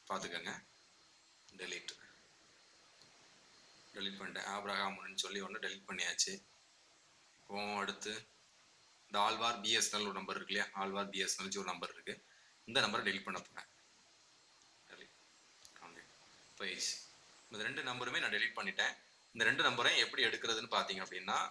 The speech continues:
நம்ம என்ன ஆப் இன்ஸ்டால் பண்ணோமோ அந்த ஆப்பை ஓப்பன் பண்ணிக்கோங்க. வரல, இந்த ஆப் தான், ஓப்பன் பண்ணிக்கோங்க.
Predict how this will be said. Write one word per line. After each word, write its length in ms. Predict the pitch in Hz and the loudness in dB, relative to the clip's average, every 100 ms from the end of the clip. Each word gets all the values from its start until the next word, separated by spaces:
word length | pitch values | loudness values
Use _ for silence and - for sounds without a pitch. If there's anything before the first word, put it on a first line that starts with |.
| - | -4
நம்ம 220 | 107 104 | 0 2
என்ன 200 | 104 131 | 4 6
ஆப் 240 | 117 113 | 6 6
இன்ஸ்டால் 380 | 113 104 117 110 107 | 2 2 2 2 -2
பண்ணோமோ 420 | 95 95 123 - | -2 -2 -2 -2
அந்த 240 | 104 98 | -4 2
ஆப்பை 400 | 98 - 120 104 - | 2 4 -2 -2 -4
ஓப்பன் 340 | 107 95 107 98 | -4 -4 -4 -4
பண்ணிக்கோங்க. 520 | 92 90 85 104 - - - - - - - - - - - | -6 -6 -4 -4 -6 -20 -20 -20 -20 -20 -20 -20 -20 -20 -14
வரல, 220 | 90 92 | -10 -8
இந்த 140 | 90 87 | -4 -4
ஆப் 220 | - 90 | -4 -4
தான், 140 | 90 | -4
ஓப்பன் 300 | 101 101 98 | -4 -4 -6
பண்ணிக்கோங்க. 500 | 92 92 90 87 127 | -4 -4 -4 -4 -8